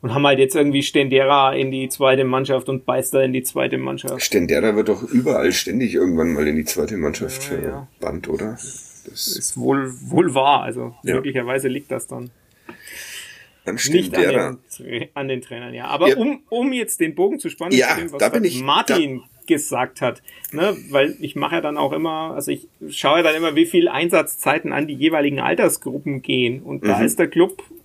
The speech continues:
Speaker 1: bei knapp siebenunddreißig Komma fünf Prozent Minuten für U dreiundzwanzig Spieler, wenn man U dreiundzwanzig mal bei Saisonbeginn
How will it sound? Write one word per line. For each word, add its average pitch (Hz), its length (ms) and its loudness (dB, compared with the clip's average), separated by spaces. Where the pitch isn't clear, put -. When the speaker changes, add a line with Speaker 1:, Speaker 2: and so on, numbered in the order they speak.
Speaker 1:
bei 143 160 -2
knapp 143 400 -4
siebenunddreißig 156 840 2
Komma 151 300 -4
fünf 180 340 -4
Prozent 165 440 -4
Minuten 156 480 0
für 165 300 2
U 160 100 -2
dreiundzwanzig 131 640 0
Spieler, 120 320 -6
wenn 120 100 -8
man 127 160 -8
U 131 80 -8
dreiundzwanzig 127 640 2
mal 113 280 0
bei 120 320 6
Saisonbeginn 131 920 0